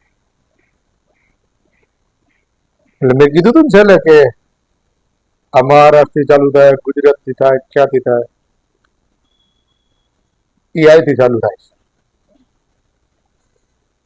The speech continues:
એટલે હાલો, ઈ તો જે કાંઈ હતું ઈ. પણ ત્યારબાદ આ બધું પત્યા પછી થંબનેલ જોયું ને,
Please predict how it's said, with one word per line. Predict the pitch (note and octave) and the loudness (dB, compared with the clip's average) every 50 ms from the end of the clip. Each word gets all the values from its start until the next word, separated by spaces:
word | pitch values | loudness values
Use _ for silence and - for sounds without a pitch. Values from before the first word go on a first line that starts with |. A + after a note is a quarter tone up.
| _ | _
એટલે | F3 F#3+ G#3 | 0 2 4
હાલો, | A3+ A3+ A#3 A3 | 4 4 4 2
ઈ | G#3 G#3+ - | 2 0 2
તો | A3+ G#3 G3+ G3 F#3 - - _ _ _ _ _ _ _ _ _ _ _ _ _ _ - | 2 2 4 2 2 -2 -6 _ _ _ _ _ _ _ _ _ _ _ _ _ _ -18
જે | C#3+ B2+ D3 F3+ F#3+ | -8 -2 0 0 0
કાંઈ | F#3 G3+ F3 E3 D#3+ | 2 2 2 2 2
હતું | E3 E3 F#3 D#3+ D3+ | 2 2 0 0 0
ઈ. | C#3 C#3+ | 0 0
પણ | - F#3 G#3+ A3+ F#3+ C#3 - _ _ _ _ _ _ _ _ _ _ _ _ _ _ _ _ _ _ _ _ _ _ _ _ _ _ _ _ - | 2 2 4 2 2 0 -4 _ _ _ _ _ _ _ _ _ _ _ _ _ _ _ _ _ _ _ _ _ _ _ _ _ _ _ _ 0
ત્યારબાદ | F3+ F#3 G3 G3+ G3 F3+ G3+ G#3 G#3 F3+ G3+ G#3 G#3 G#3 G#3 E3 - _ _ _ _ _ _ _ _ _ _ _ _ _ _ _ _ _ _ _ _ _ _ _ _ _ _ _ _ _ _ _ _ _ _ _ _ _ _ _ _ _ _ _ _ _ _ _ | 2 2 4 2 2 2 2 2 4 4 4 4 6 4 4 2 0 _ _ _ _ _ _ _ _ _ _ _ _ _ _ _ _ _ _ _ _ _ _ _ _ _ _ _ _ _ _ _ _ _ _ _ _ _ _ _ _ _ _ _ _ _ _ _
આ | - D3+ E3+ F#3 | 0 0 2 2
બધું | E3+ F3+ D#3+ F3+ E3+ | 2 2 2 2 2
પત્યા | - F3+ E3+ - F#3 F3+ - - | 2 0 0 2 2 0 2 0
પછી | C4 C4+ - - F#3 E3+ C3 G#2+ F#2+ - _ _ _ _ _ _ _ _ _ _ _ _ _ _ _ _ _ _ _ _ _ _ _ _ _ _ _ _ _ _ _ _ | -2 -2 -2 -2 -2 -2 -2 -4 -8 -12 _ _ _ _ _ _ _ _ _ _ _ _ _ _ _ _ _ _ _ _ _ _ _ _ _ _ _ _ _ _ _ _
થંબનેલ | - E3+ F#3+ G3 G3 G3+ G3+ | -2 -2 0 2 2 2 4
જોયું | G3 F#3+ G#3+ A#3+ C#4 D4 | 4 4 2 2 2 0
ને, | C#4 F3+ | -2 -4